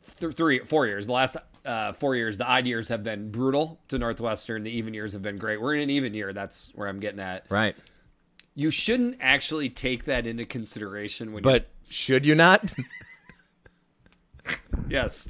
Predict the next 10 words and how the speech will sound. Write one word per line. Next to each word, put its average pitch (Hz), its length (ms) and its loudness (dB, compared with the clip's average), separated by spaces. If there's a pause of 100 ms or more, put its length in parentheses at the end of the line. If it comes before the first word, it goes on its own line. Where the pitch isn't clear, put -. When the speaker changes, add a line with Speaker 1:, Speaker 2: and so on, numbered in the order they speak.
Speaker 1:
I 127 60 0
think 127 140 -2
you 123 80 -6
should. 110 340 -4 (440)
So 135 240 0
dumb. 117 180 2
Speaker 2:
We're 185 160 12
talking 196 500 4
wizardry 120 480 4
here. - 160 -8